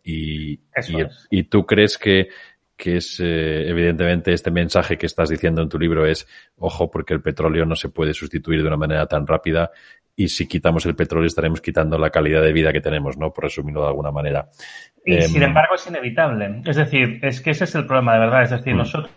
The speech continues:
Speaker 2: no tenemos ninguna capacidad de hacer una sustitución tan rápida como necesitaríamos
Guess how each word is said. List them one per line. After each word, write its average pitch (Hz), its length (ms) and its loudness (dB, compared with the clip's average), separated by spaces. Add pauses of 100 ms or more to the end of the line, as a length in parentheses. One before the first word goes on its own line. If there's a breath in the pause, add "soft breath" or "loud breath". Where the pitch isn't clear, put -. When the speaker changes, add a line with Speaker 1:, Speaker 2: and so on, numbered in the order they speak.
Speaker 2:
no 156 160 -2
tenemos 123 260 -4
ninguna 127 280 -2
capacidad 120 480 0
de 110 80 0
hacer 123 180 -8
una 120 140 -4
sustitución 117 680 -10
tan 127 180 0
rápida 117 360 -4
como 110 160 -8
necesitaríamos 127 800 -8